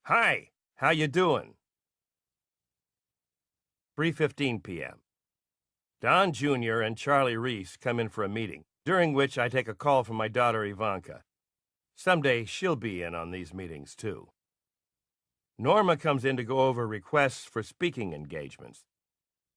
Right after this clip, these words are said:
I'll be doing one for Patty Gilles in June, but have to keep these at a minimum for a while. Four P M. Don Thomas is here for a visit.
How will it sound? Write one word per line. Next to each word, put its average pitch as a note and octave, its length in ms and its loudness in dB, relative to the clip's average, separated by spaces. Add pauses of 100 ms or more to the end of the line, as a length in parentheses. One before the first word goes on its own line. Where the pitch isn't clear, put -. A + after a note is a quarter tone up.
(280)
I'll C3 140 6
be E3+ 120 0
doing G3 280 4
one D3+ 240 6
for B2+ 140 -2
Patty C#3 340 2
Gilles B2+ 340 2
in A2 120 -2
June, G#2 400 -2
but G#2 120 -2
have C3+ 220 0
to A2+ 80 -8
keep A2+ 300 -8
these A2+ 200 -4
at G2+ 120 -4
a G2 40 -6
minimum G#2 480 -2
for E2 200 -12
a D2+ 80 -10
while. C2 420 -12 (1700)
Four D#3+ 240 2
P C3+ 200 -2
M. F#2 300 -4 (880)
Don F3+ 260 4
Thomas C3+ 520 2
is G2+ 140 -12
here A2+ 180 0
for G#2 160 -6
a F#2+ 40 -6
visit. G2 380 -4